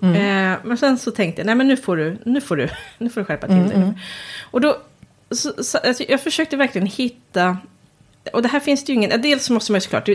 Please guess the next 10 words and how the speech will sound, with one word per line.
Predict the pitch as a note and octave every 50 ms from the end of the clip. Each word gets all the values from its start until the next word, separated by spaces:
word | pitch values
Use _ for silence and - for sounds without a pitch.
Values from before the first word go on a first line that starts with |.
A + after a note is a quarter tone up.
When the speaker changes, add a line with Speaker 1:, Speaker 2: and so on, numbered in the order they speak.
| - G3+
Speaker 2:
man | G#3+ G#3+ G#3+
får | - G#3
kolla | - - G#3+ F#3 E3 D#3
liksom | D3+ D#3 D#3 D3 D3+
lite | D3 - D3+
tiden, | D3+ - - - A#3+ G#3+ G3 E3+ - - G2+ - D#3 E3 - -
precis | - G3 F#3 F3+
Speaker 1:
Mm. | E3+ E3
Speaker 2:
som | G3 - - F3+ D#3+ D3+
med, | D3 C3+ C3